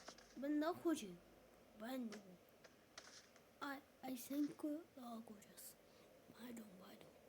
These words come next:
Eh, böyle işte. Ben daha kiloluyum ya. Koca. Oh. Ne vuruyorsun lan?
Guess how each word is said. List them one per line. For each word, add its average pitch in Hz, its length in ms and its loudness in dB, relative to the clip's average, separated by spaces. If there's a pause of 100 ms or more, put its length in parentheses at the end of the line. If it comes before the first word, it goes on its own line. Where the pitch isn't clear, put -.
(760)
Eh, 220 400 2
böyle 226 500 4
işte. - 200 -12 (540)
Ben 277 220 10
daha 294 300 10
kiloluyum 220 640 6
ya. 190 60 0 (2250)
Koca. - 880 -2 (520)
Oh. 302 320 8 (3000)
Ne 247 120 4
vuruyorsun 285 480 4
lan? 294 100 4